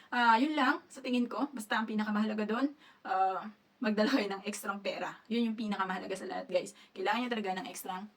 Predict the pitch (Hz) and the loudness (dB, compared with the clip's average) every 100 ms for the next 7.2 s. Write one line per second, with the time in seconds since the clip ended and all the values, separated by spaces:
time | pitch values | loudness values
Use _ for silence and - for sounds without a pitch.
0 | _ _ 214 185 175 202 180 - - - | _ _ 4 4 6 6 6 2 -12 -8
1 | 180 160 - - - 214 208 202 269 311 | -6 -6 -10 -16 -2 2 2 0 0 0
2 | 320 320 311 302 285 269 254 254 311 247 | 0 -2 -2 2 2 2 2 2 4 2
3 | 208 226 220 214 233 220 208 208 208 196 | 2 0 2 2 4 4 4 2 0 -2
4 | 202 196 190 196 208 214 208 196 180 180 | 0 -2 -4 -6 -4 -6 -6 -8 -6 -8
5 | 180 180 185 254 226 196 202 185 185 196 | -8 -6 -2 2 4 2 -2 2 2 2
6 | - 190 190 202 196 190 190 190 202 190 | -8 -8 -6 -4 -4 -4 -6 -2 -2 -2
7 | 190 | -6